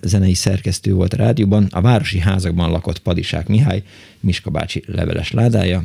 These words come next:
Hát erre nyilván nagyon sokan emlékeznek, erre a műsorra. Arra emlékszem, hogy egyszer apám is írt, eh, Miska bácsinak. Egy másik hallgató azt írja, Újpesten születtem, édesapám a Donnál maradt, így én az újpesti otthonban két évet töltöttem. Eh,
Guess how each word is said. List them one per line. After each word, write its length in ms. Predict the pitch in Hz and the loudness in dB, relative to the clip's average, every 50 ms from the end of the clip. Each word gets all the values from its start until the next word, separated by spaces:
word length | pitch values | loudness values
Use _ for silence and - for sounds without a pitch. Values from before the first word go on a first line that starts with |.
| - - - | -6 -8 -4
Hát 240 | - 123 104 92 - | -2 0 0 0 -2
erre 120 | - 82 | -2 -2
nyilván 340 | 82 85 87 82 80 78 80 | 0 2 2 0 0 -2 -2
nagyon 200 | 82 82 - - | -2 -2 -2 -4
sokan 260 | - - - - - - | -4 -4 -4 -4 -2 -2
emlékeznek, 560 | - - - - - - - - - - - - - - | -2 -2 -2 -2 -2 -4 -2 -2 -2 -4 -4 -8 -10 -4
erre 240 | - - 85 - - | -4 -2 -2 -2 -2
a 80 | 95 | -2
műsorra. 400 | 95 92 113 - - - - - 107 101 - - - - - | -2 -2 -4 -4 -4 -4 -2 -2 -2 -4 -4 -10 -20 -16 -8
Arra 180 | - - 101 113 | -2 0 2 4
emlékszem, 300 | 104 90 87 - - 85 | 2 2 2 0 -2 -4
hogy 100 | - - | -4 -4
egyszer 220 | - - - - - | -6 -8 -8 -10 -10
apám 260 | - 95 - - 69 - | -10 -10 -8 -8 -6 -6
is 140 | - - - | -8 -6 -6
írt, 240 | - - - - - | -8 -8 -8 -6 -4
eh, 140 | - - - - | -4 -4 -4 -4
Miska 220 | - - - - | -6 -6 -8 -8
bácsinak. 500 | - - - - - - 113 98 - - - - - - - - - - _ _ - - | -8 -8 -8 -6 -6 -4 -4 -4 -6 -8 -18 -20 -20 -20 -20 -20 -20 -20 _ _ -14 -6
Egy 180 | - - 101 | -2 0 4
másik 260 | 110 131 135 135 - | 4 4 4 4 2
hallgató 280 | 131 120 113 117 - - | 2 2 2 2 2 0
azt 140 | 135 - - | 0 2 2
írja, 140 | 127 117 95 92 - - _ | 2 2 0 -2 -6 -6 _
Újpesten 540 | - 151 156 147 - 107 107 - - 110 104 | 2 2 4 4 2 0 0 2 2 2 2
születtem, 560 | 101 - 104 123 139 139 - - 156 151 - - | 2 2 2 2 2 2 2 2 2 2 2 2
édesapám 580 | - 104 104 101 98 95 98 - - 101 101 104 | 2 2 2 2 0 0 -2 0 2 4 4 4
a 60 | 95 | 4
Donnál 520 | 92 104 110 120 113 107 104 101 98 95 101 | 4 2 2 4 4 6 6 6 6 6 6
maradt, 480 | 101 110 123 127 139 151 - - - - | 6 6 4 4 2 0 -2 -6 -10 -2
így 240 | - 98 95 92 98 | 0 2 4 4 4
én 80 | 95 | 4
az 140 | 98 98 92 | 4 2 2
újpesti 460 | - 123 117 104 - - 92 - - | 2 2 2 2 2 -2 -2 0 0
otthonban 380 | 98 104 - - 95 98 101 101 | 0 0 2 4 4 6 4 4
két 280 | 95 - 113 110 - | 4 2 0 2 2
évet 220 | - 101 95 98 98 | 2 2 2 2 2
töltöttem. 760 | - 107 98 101 - 101 98 - _ - 113 107 113 120 117 | 2 2 2 2 2 0 -2 -2 _ 0 4 4 6 6 6
Eh, 180 | 107 107 107 | 6 4 4